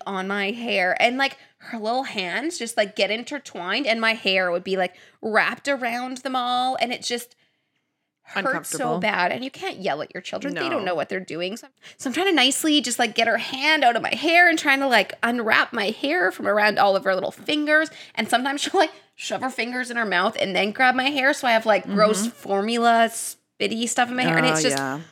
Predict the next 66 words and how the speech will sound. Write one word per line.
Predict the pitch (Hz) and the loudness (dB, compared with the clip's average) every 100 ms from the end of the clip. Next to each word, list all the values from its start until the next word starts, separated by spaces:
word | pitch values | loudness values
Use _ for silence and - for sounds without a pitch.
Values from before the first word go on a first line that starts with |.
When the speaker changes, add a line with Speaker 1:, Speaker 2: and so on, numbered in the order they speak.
| _ _ - | _ _ 2
Speaker 1:
honestly, | 202 208 254 294 339 | 4 4 0 -2 -2
it | - 196 214 | 2 2 4
hurts | 226 - - | 4 2 -2
<laughs> | - 277 | -2 2
so | - 277 247 | 6 6 6
Speaker 2:
So | |
Speaker 1:
bad | 277 214 190 254 | 6 6 6 6
Speaker 2:
much | - | 4
work. | 156 120 - - - 247 | 4 4 2 -6 -8 2
Speaker 1:
that | 262 254 247 - | 6 6 6 4
I | 220 | 4
finally | - 214 226 | 4 2 2
messaged | 196 202 202 | 2 0 -2
my | 208 | 0
hairdresser. | 196 196 202 208 | 2 2 2 2
I'm | 202 | 2
like, | 208 226 | 2 2
"I | |
haven't | 330 494 | 2 2
had | 480 | 2
a | 415 | 2
haircut | 403 403 | 2 4
in | 302 | 4
a | |
while." | 311 302 294 285 | 4 6 6 4
Like, | 254 | 4
I | 214 | 2
just | 214 202 | 4 4
Speaker 2:
Yeah, | |
your | 170 | 6
hair | 208 381 | 4 4
was | 185 | 2
long. | 143 131 170 156 147 | 4 4 6 6 4
Speaker 1:
It, | 180 120 | 4 4
it | - | 2
was | 240 208 | 0 2
very | 233 165 | 2 4
long. | 165 147 170 - | 4 2 2 0
And | 285 | 0
so | - 240 226 214 | 6 8 8 6
I | - | 4
go | 294 | 4
to | 370 | 6
my | 302 294 | 6 6
appointment. | 285 294 277 277 | 4 2 2 -2
She's | |
like, | 339 | 0
"What | 480 | 2
do | |
you | 494 | 4
want | 440 | 4
done?" | 440 | 4
I'm | |
like, | 285 - | 4 0
"Please | 190 - | -4 -6
just | - - | -8 -8
cut | - 143 | -4 -2
it | 110 | 0
all | 78 | 2
off." | - 302 | 6 8
Speaker 2:
Yeah. | 277 | 8
Speaker 1:
She's | 254 | 6
like, | 339 | 4
"Really?" | 277 330 | 4 6
I'm | 277 | 2
like, | 220 | -2